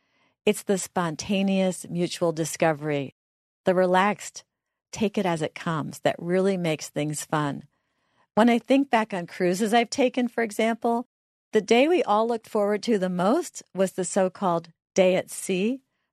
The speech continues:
the day when we didn't stop at a port and go on an expedition.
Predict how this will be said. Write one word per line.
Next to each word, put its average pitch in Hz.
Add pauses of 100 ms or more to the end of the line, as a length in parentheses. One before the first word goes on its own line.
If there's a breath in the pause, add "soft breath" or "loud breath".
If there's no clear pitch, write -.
the 190
day 208
when 196
we 190
didn't 202
stop -
at 170
a 160
port 147
and 151
go 156
on 156
an 147
expedition. 151